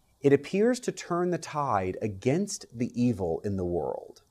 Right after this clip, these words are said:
We hear that the powerful, right, the kings, the magnates, the generals, and the rich, run in fear of the earthquakes and the blood moon and all the rest. The powerful hide in caves and on mountains,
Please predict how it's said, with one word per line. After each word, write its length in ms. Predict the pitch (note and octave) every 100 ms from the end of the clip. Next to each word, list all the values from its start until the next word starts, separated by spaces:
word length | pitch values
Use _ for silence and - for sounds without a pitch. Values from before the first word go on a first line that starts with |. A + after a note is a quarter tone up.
| _ _ _ - -
We 140 | D3+
hear 240 | F3 A3 B3
that 140 | A3+
the 60 | F3+
powerful, 640 | - C#3+ B2 D#2 - - G2+
right, 240 | G#2+ C#3
the 60 | G#2+
kings, 400 | - D#3 F3 E3
the 100 | C#3+
magnates, 460 | B2 B2+ C3 B2+
the 100 | -
generals, 400 | G2+ B2 C#3 C3+
and 100 | A#2+
the 60 | G#2
rich, 360 | A#2 G#2 - - -
run 240 | A2+ C#3+ F3+
in 140 | F3+
fear 340 | - F#3+ G3+ A3
of 80 |
the 120 | G3+ -
earthquakes 720 | C#3+ C#3+ G#2 E2+ - - - - -
and 140 | B2
the 60 | G#2
blood 440 | G2+ G#2 C3+ A#2+
moon 340 | A2 F#2+ F2+
and 100 | F2
all 180 | G#2 A2+
the 100 | G#2+
rest. 580 | F#2+ E2+ - - - - _ _ _ - -
The 80 | A#2+
powerful 840 | - F3 G3 G#3+ G#3+ G3 F#3+ F#3+
hide 600 | - E3 D3+ F2+ D#2 E2 -
in 180 | A2+ G#2
caves 420 | C#3+ D3+ F3+ C#3
and 100 | C#3+
on 140 | B2
mountains, 500 | C#3 F#3 F3 A2 A2+